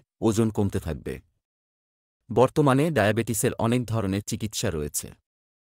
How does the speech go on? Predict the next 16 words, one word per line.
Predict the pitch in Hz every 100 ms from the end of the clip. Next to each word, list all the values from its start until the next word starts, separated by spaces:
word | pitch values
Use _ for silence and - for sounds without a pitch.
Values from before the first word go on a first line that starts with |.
| _ _ _ _
টিএনস | 156 175 202 -
এর | 160
সুস্বাস্থ্য | - 143 - 147 -
বিষয়ক | 120 117 139 131 -
কিছু | 123 131
পণ্যের | 131 117 104 101
মধ্যে | 98 - 107
জিননেমা | 98 123 123 120 117
ট্যাবলেট | 107 98 95 104 -
অন্যতম, | 110 101 101 87 85 - _ -
যা | 101 104
ডায়াবেটিস | 92 90 101 117 127 -
আক্রান্তদের | 101 - 98 101 104 95
জন্য | 98 87 104
যথেষ্ট | 107 101 107 -
উপকারী। | 95 98 - 78